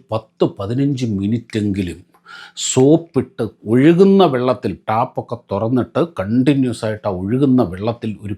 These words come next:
പതിനഞ്ച് മിനിറ്റെങ്കിലും കഴുകണം. അതിൻ്റെ അകത്ത് തന്നെ ഒരു എൺപത് ശതമാനം വൈറസുകളും നശിച്ചു പോകും. ഈ വാക്സ്, ഇതെടു-, ഈ വാക്സിൻ എടുക്കുന്നത് പോലെ തന്നെ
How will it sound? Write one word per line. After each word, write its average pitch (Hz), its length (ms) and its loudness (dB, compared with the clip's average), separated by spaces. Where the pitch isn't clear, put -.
പതിനഞ്ച് 127 540 0
മിനിറ്റെങ്കിലും 104 920 -4
കഴുകണം. 92 360 -16
അതിൻ്റെ 170 340 6
അകത്ത് 151 420 0
തന്നെ 147 340 2
ഒരു 120 120 -2
എൺപത് 175 420 4
ശതമാനം 127 540 0
വൈറസുകളും 113 600 -4
നശിച്ചു 107 340 -6
പോകും. 82 380 -12
ഈ 120 60 2
വാക്സ്, 117 480 0
ഇതെടു-, 139 420 4
ഈ 139 120 2
വാക്സിൻ 139 420 2
എടുക്കുന്നത് 170 380 4
പോലെ 175 240 4
തന്നെ 175 340 2